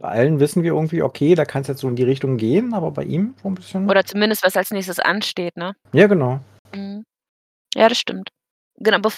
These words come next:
Speaker 2: bevor wir noch mal zu den Toten und sowas kommen, zu den Top drei <laughs>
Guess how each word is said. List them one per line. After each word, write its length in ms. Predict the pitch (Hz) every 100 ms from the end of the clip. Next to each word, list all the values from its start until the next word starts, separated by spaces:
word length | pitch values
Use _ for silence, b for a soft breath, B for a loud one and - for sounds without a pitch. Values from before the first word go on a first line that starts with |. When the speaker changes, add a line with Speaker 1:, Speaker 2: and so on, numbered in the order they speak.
| -
Speaker 2:
bevor 240 | 214 247
wir 80 | 240
noch 120 | 247
mal 120 | 247 247
zu 120 | 240
den 200 | 226 226 - - -
Toten 260 | 233 269
und 100 | 240
sowas 200 | 233 226
kommen, 240 | - 220 214
zu 160 | - 254
den 180 | 226 214 b b _
Top 260 | - 285 277 _ _ _ _
drei 100 | 233
<laughs> 640 | 190 294 370 - - -